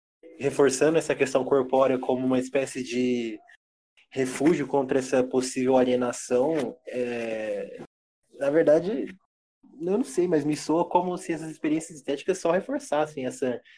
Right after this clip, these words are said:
possibilidade de alienação, assim. Eu acho que é o que o Walter Benjamin fala no... na obra de arte da era,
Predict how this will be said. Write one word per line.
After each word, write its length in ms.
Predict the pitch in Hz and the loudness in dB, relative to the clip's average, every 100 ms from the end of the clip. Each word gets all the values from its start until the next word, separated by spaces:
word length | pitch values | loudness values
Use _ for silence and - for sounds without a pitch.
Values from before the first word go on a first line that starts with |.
| _ - | _ -6
possibilidade 520 | 139 - 131 127 123 | -4 -2 -2 0 0
de 40 | 127 | 0
alienação, 580 | 123 123 120 - 117 113 | -2 -2 -6 -8 -8 -8
assim. 400 | 107 - 107 - _ _ _ | -10 -14 -16 -18 _ _ _
Eu 140 | 117 123 | -2 -2
acho 180 | 135 - | -2 -2
que 800 | 156 156 156 147 139 127 - - _ _ _ _ _ | 2 6 6 4 2 -2 -4 -10 _ _ _ _ _
é 80 | 139 | 0
o 60 | |
que 100 | 139 | 2
o 20 | 180 | 2
Walter 240 | 202 208 | 2 2
Benjamin 320 | 190 185 196 | 2 4 4
fala 340 | 196 165 156 139 | 4 6 6 4
no... 460 | 127 120 113 101 _ _ - | 0 -2 -6 -12 _ _ -8
na 400 | 123 123 117 113 | -2 -2 -2 -4
obra 200 | 117 117 | -4 -4
de 120 | 113 | -2
arte 200 | 123 127 | -2 -2
da 120 | 117 123 | -2 -2
era, 280 | 120 113 | -2 -6